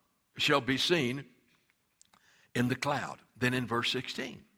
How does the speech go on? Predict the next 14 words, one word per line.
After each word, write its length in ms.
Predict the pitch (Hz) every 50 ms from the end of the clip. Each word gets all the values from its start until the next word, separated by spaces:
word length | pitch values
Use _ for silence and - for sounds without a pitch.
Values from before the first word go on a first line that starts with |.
| _ _ _ _ _ _ _ _ _ _ _ _ _ _ _ _ _ _ -
"The 120 | - 131 135
rainbow 560 | 135 165 196 240 254 247 190 151 143 143 151
shall 240 | 143 - - 135 131
be 180 | 120 139 139
in 120 | 135 123 113
the 80 | 120
cloud, 400 | 120 - 139 151 160 180 190 180
and 140 | 160 143 135
I 160 | 135 160 180
will 180 | 170 170 160 147
look 240 | 143 165 156 - 123
on 160 | 135 135 139
it 200 | 165 180 175 -
rem-, 260 | 139 123 127 131 -